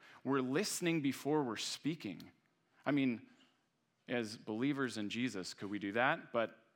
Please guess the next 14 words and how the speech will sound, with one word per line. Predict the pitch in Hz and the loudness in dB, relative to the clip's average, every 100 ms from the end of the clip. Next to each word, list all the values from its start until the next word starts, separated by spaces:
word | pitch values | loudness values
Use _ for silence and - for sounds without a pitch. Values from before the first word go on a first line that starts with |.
| _ _ _ _ _ | _ _ _ _ _
wouldn't | 117 135 | -2 0
it | 160 | 0
be | 127 | -2
great | - 95 139 | -4 -2 0
if | 127 - | -2 -4
you | 113 | -8
could | - 107 | -4 -6
experience | 98 - 113 120 131 | -6 -6 -2 -2 -2
that | 131 127 | 0 0
with | 104 104 | -2 -2
other | 101 127 | -2 -2
people | 131 143 147 | -4 -4 -4
too? | 131 123 170 160 _ _ _ _ _ _ _ _ _ _ _ _ - | -4 -4 -4 -10 _ _ _ _ _ _ _ _ _ _ _ _ -2
That, | 120 | 0